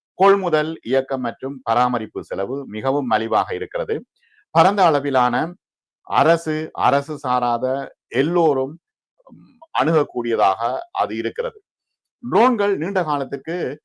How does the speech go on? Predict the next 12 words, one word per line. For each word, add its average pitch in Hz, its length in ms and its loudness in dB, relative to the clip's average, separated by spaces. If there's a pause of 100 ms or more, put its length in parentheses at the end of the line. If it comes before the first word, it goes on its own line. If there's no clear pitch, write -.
(260)
வான்வெளியில 170 500 0
இருக்க 151 300 -2
முடியும். 92 260 -6
இப்ப 98 200 -2
சார்ஜ் 147 440 2
எவ்வளவு 127 360 -2
இருக்குதோ, 110 380 -2 (120)
பேட்டரி 123 340 -2
எவ்வளவு 120 340 0
இருக்குதோ, 101 360 -6 (140)
அவ்வளத்திற்கு 131 560 -2
அதனுடைய 143 420 -4